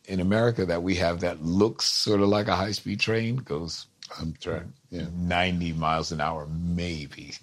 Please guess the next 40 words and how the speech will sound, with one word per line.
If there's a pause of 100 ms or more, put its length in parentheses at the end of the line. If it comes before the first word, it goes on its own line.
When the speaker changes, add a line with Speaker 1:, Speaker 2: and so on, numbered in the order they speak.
Speaker 1:
eighty
miles
an
hour,
Speaker 2:
Mm.
Speaker 1:
maybe.
<laughs> (420)
And,
and
it's
like,
that's
funny
to
Speaker 2:
Yeah.
Speaker 1:
people
who (540)
go
to
France
every
day
and
take
the
train
and, (100)
you
know,
Speaker 2:
T
G
V,
yeah. (260)
Speaker 1:
Yeah. (1040)
Speaker 2:
Yeah,
it's,
it's
lacking
the
dream.